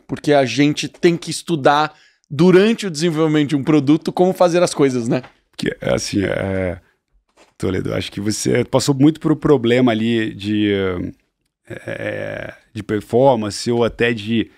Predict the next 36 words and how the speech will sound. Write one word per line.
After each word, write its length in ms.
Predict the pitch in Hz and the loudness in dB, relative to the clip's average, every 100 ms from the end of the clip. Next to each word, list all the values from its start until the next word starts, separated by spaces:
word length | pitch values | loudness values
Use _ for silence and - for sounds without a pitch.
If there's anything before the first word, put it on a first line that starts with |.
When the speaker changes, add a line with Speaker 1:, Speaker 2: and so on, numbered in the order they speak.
| _ _ _ - | _ _ _ -2
Speaker 2:
cair 220 | 120 117 | 0 0
servidor 760 | - 113 101 104 151 147 127 | -2 -4 -2 2 4 4 2
e 40 | 113 | 0
tal, 160 | 147 | 0
que 100 | 139 | -2
o 20 | 131 | -4
time 260 | - 147 | 0 0
ficava 420 | 131 - 139 135 | 0 -2 0 0
ali 120 | 123 127 | 0 0
trabalhando 440 | 127 117 123 127 | 0 2 2 2
de 80 | 113 | 2
madrugada 480 | 117 117 113 127 120 | -2 0 0 0 0
pra 140 | 110 | -2
tentar 220 | 113 113 | -4 -2
resolver 560 | 117 107 98 104 143 131 | -2 -2 -2 0 2 2
e 80 | 107 | 0
tudo 260 | - 113 | -2 2
mais. 320 | 110 101 - _ _ - | 2 0 -4 _ _ 0
Quando 180 | 170 190 | 2 2
des-, 240 | 156 160 135 | 0 -2 -2
des-, 240 | 123 - | -10 -2
resolvia, 520 | 139 156 147 127 165 | 2 4 4 4 2
falava, 400 | 147 135 120 113 | 2 2 2 4
"Ah, 260 | 139 113 - _ _ _ _ - | 2 2 -4 _ _ _ _ -6
é 80 | 113 | 2
o 120 | 135 | 2
arquivo 500 | 131 - 143 156 151 | 2 -2 -2 0 0
que 120 | 147 | -2
faltou 600 | - 143 131 - 131 147 | 2 2 2 2 4 4
um 60 | 147 | 2
ponto, 500 | 127 117 110 - 82 95 | 2 2 2 -2 -12 -4
um 100 | 117 | -2
ponto 280 | 139 147 143 | 2 4 4
e 80 | 135 | 4
vírgula." 540 | 120 113 98 92 240 | 6 6 4 2 0
Speaker 1:
<laughs> 400 | - - 202 | -2 -2 -2